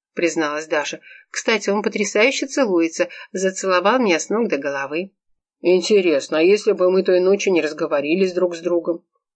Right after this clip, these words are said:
Оба замолчали, размышляя, что было бы тогда. Скорее всего, они остались бы начальником и подчиненной,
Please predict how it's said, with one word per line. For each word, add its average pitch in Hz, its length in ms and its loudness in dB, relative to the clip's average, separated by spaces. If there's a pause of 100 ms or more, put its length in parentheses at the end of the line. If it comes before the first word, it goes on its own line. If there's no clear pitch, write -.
(120)
Оба 175 220 -4
замолчали, 170 580 2
размышляя, 170 800 2
что - 240 -4
было 180 220 -2
бы 185 100 -4
тогда. 185 540 0 (320)
Скорее 220 420 2
всего, 240 320 0
они 196 180 4
остались 180 440 0
бы 180 100 0
начальником 208 720 0
и 202 80 -2
подчиненной, 190 760 -2